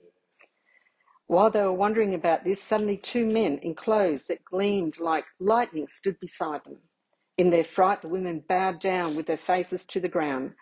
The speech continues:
but the men said to them, "Why do you look for the living among the dead? He is not here. He is risen." So they went back and told the others.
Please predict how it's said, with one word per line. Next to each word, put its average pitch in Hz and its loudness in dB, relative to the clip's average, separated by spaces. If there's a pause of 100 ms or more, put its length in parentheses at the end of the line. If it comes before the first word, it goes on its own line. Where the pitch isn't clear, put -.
(340)
but 165 0
the 160 -2
men 170 2
said 165 -2
to 156 -8
them, 147 -2 (380)
"Why 226 0
do 233 -2
you 208 0
look 190 0
for - -12
the 160 2
living 160 -2 (1120)
among 165 0
the 156 0
dead? 170 0 (840)
He 202 4
is 165 0
not 160 2
here. 175 0
He 185 2
is 165 4
risen." 151 0 (840)
So 185 4
they 175 6
went 196 -2
back 196 0
and 185 -8
told 190 0
the 185 0
others. 196 -2